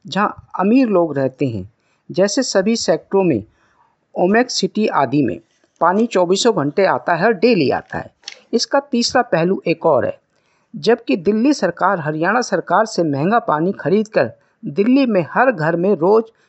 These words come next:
चौबीसों घंटे सात सौ लीटर पानी देती है, वो भी बिल्कुल फ्री, और हरियाणा सरकार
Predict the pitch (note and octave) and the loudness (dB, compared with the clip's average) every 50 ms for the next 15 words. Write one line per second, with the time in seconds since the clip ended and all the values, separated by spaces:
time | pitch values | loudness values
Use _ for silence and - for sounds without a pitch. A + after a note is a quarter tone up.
0 | _ - - F#3 F#3+ F#3 A3 A#3 - C4+ A3 D#3+ C#3 C#3 D#3+ D#3+ - G3 A3 A3+ | _ -2 0 2 2 2 2 0 2 0 0 0 0 -4 -4 -2 -2 -2 -2 -2
1 | - _ _ _ _ _ _ _ - - - G#3+ F#3+ G3 G3 - - - C4+ A3 | -4 _ _ _ _ _ _ _ -12 -6 -2 0 0 0 0 0 0 0 0 2
2 | E3 F3 F3 - A3 G#3+ - F#3 E3 F3 G3+ A3 - _ _ _ _ _ _ _ | 0 0 -2 -2 -2 -2 0 0 0 0 0 -2 -4 _ _ _ _ _ _ _
3 | - - - _ _ _ _ _ _ - - - D#3+ - G3 G#3+ G#3 - C4 A3 | -20 -20 -20 _ _ _ _ _ _ -20 -20 -6 0 2 2 2 2 2 2 2
4 | F#3+ G3 F#3+ F3 D3+ F3+ F3+ G3+ A#3 G#3+ E3 F#3 G3 F#3+ - A3+ A3+ A3 - - | 4 4 2 2 2 2 2 2 2 2 2 2 0 2 2 0 0 0 2 2
5 | G#3 F3 C3 - - _ _ _ _ _ _ _ _ _ - A#3+ A#3 F3 D3 D#3 | 2 2 2 -2 -6 _ _ _ _ _ _ _ _ _ 0 0 0 0 0 0
6 | D#3+ E3+ F#3 G#3 B3 C4 B3 - G#3 - - - F#3 G3 E3+ | 0 2 2 2 2 0 0 0 -2 -2 0 0 2 2 2